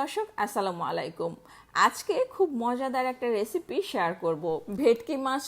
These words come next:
আর শোল মাছ দিয়ে ফুলকপি, আলু, সিমের মজাদার ঝোল। তো প্রথমে আমি ফুলকপি কেটে নিচ্ছি। ফুলকপির সঙ্গে অল্প সিম আর দিয়েছি আলু, এখন ধুয়ে নিচ্ছি। প্রথমে চুলায় কড়াই বসিয়ে দিয়েছি,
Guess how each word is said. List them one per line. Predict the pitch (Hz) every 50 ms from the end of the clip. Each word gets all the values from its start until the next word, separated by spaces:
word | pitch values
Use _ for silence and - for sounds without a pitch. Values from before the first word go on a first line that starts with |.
| - -
আর | - 233 233 240
শোল | 240 - - 233 233 233 240 240
মাছ | 254 254 269 339 294 226 240
দিয়ে | 349 359 403 - 466 508 - - - - - -
ফুলকপি, | - - 269 269 269 262 254 294 285 285 - 294 285 294 - - 254 214
আলু, | 202 196 220 262 403 403 - -
সিমের | - - 277 254 240 233 269 427 285 214 202
মজাদার | 208 214 220 214 240 233 226 233 233 226 220 196 175
ঝোল। | 160 - 226 185 165 160 - - - - - - - - - _ -
তো | 214 208 202 -
প্রথমে | - 254 247 247 359 392 381 302 285 -
আমি | - 208 202 226 294 -
ফুলকপি | - 285 254 254 240 330 302 302 - 285 508 494 -
কেটে | 233 208 208 208 196
নিচ্ছি। | 175 170 175 170 - - - 208 180 180
ফুলকপির | 302 277 277 254 294 285 - 311 302 294 -
সঙ্গে | - 392 415 302 254 294 285 - - 233
অল্প | 247 247 254 285 277 285 294 285 - - -
সিম | - 320 254 247 339 453 - - - 202 202
আর | 214 285 381 302 208
দিয়েছি | 196 240 247 254 - - - 427 - - - 185
আলু, | 165 165 160 - - - - - - _ - - 240
এখন | - - 302 269 466 508 - - _ _ - 226 190
ধুয়ে | 247 262 226 208
নিচ্ছি। | 185 170 180 170 - - - - 185 175 165 - - - _ - - - - _ _ -
প্রথমে | - 285 277 - 415 403 302 277
চুলায় | 254 254 254 269 262 254
কড়াই | 233 220 226 240 254 240
বসিয়ে | 269 339 - - 285 277 262 277
দিয়েছি, | 277 294 320 277 -